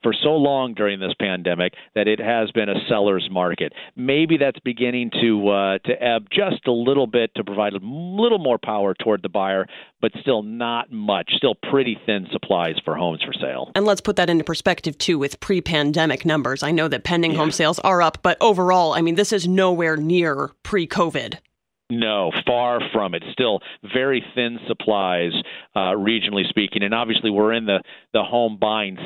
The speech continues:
Speaker 1: season, uh, in Chicagoland, right? I mean, it's great weather. It's the summertime. Families want to get kids situated before the next school year, for instance. So now's the time that you would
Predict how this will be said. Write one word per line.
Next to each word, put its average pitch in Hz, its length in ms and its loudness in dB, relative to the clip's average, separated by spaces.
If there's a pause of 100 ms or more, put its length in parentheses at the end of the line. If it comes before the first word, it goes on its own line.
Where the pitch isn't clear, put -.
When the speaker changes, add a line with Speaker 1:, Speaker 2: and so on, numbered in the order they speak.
Speaker 1:
season, 110 560 0
uh, 101 380 0
in 110 180 -2
Chicagoland, 95 800 0
right? 101 320 2
I 101 100 2
mean, 95 160 -4
it's 90 140 -6
great 107 320 0
weather. 98 340 4
It's 92 160 -4
the 92 140 -8
summertime. 104 640 -2 (320)
Families 101 340 0
want 98 140 0
to 98 40 -2
get 101 200 -2
kids 101 260 2
situated 101 460 0
before 95 280 2
the 90 60 -2
next 90 300 -2
school 123 280 4
year, 101 220 2
for 95 220 0
instance. 92 380 -2 (360)
So 110 100 2
now's 113 380 0
the 104 60 -4
time 98 580 -2
that 107 140 2
you 104 140 -2
would 95 120 2